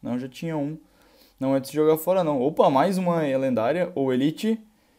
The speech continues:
E, tá, esse aqui não me interessa. <laughs> Realmente não me interessa. Certo? Nada de útil.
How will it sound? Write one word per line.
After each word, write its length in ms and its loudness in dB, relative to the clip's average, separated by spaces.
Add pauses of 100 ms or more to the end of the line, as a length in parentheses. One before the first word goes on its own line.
(340)
E, 340 0 (1040)
tá, 420 4
esse 220 -6
aqui 120 -6
não 100 -2
me 80 -6
interessa. 460 -8 (140)
<laughs> 80 -20
Realmente 420 -2
não 140 0
me 100 0
interessa. 520 -2 (840)
Certo? 500 -2
Nada 260 -2
de 180 -6
útil. 460 -4